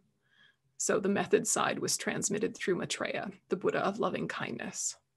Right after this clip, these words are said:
And then, although a deity, he has appeared as a bodhisattva at the time of the Buddha,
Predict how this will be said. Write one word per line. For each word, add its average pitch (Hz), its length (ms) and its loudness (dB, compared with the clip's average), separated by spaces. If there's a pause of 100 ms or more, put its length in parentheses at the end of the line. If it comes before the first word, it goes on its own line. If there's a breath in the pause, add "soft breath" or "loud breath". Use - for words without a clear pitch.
(1500 soft breath)
And 226 180 8
then, 208 480 6 (420)
although 220 340 12
a 208 60 12
deity, 202 540 6
he 208 200 0
has 214 180 4
appeared 220 340 4
as 208 140 6
a - 20 8
bodhisattva 202 640 4
at - 80 2
the 220 80 -2
time 196 300 4
of 185 100 -2
the 190 80 2
Buddha, 196 420 4